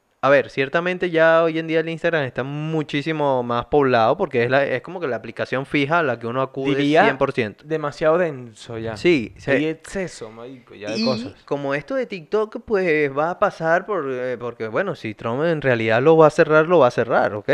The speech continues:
Speaker 1: Porque esto no, ol-, olvídate, cuando quieras entrar en la aplicación va a decir, "No habilitado en tu país".
Speaker 2: Suerte, exacto.
Speaker 1: Ah, el, vete pa' China, una cosa así. Pero, eh, a todas estas salió una noticia de que Microsoft estaba hablando para comprar TikTok esta misma semana. Ahora, Microsoft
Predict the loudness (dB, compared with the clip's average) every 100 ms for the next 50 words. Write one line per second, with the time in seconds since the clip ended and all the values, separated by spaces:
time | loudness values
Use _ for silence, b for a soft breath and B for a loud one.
0 | 0 -2 -4 -2 -2 0 0 -4 -4 -2
1 | 0 0 0 0 -2 -4 -4 -4 -2 0
2 | 2 2 2 -2 -4 -4 -2 0 2 0
3 | 0 -2 0 0 0 0 0 0 -2 2
4 | 6 6 4 -2 -10 -10 -6 -6 -6 -4
5 | -2 -2 -4 -8 -14 -8 -4 0 2 2
6 | 0 -2 -6 -12 -10 -10 -10 -12 -14 _
7 | b b b b 2 2 4 2 -2 0
8 | 4 4 4 2 0 0 -2 -4 0 4
9 | 4 2 0 0 0 0 -2 0 2 2
10 | 0 0 0 -2 -2 0 -2 -2 -6 2
11 | 4 6 4 4 4 2 0 -6 2 4
12 | 4 -4 -4 -2 -4 _ -10 -6 -6 -6
13 | -8 -8 -8 -8 -12 _ B B B B
14 | B -6 2 6 6 4 0 -4 -4 -4
15 | -2 -2